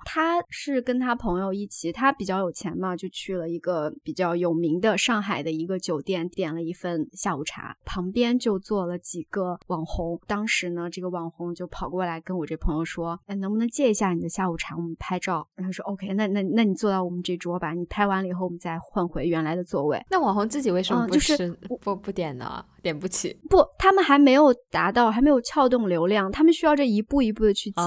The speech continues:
Speaker 1: 累。
Speaker 2: 哦，OK。
Speaker 1: 就是有一天，当他们通过这些名媛形象塑造出来的这些照片，抓住普通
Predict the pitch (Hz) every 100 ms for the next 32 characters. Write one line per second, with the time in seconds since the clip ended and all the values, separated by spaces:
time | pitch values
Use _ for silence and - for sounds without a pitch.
0 | 208 175 - 175 175 - 160 277 277 214
1 | 175 254 - 269 269 277 277 269 269 269
2 | 247 320 320 285 269 269 262 247 233 262
3 | 254 254 208 240 220 226 277 247 226 -
4 | 240 196 185 208 214 220 226 247 214 -
5 | 226 220 - 262 254 262 254 233 - 208
6 | - 247 269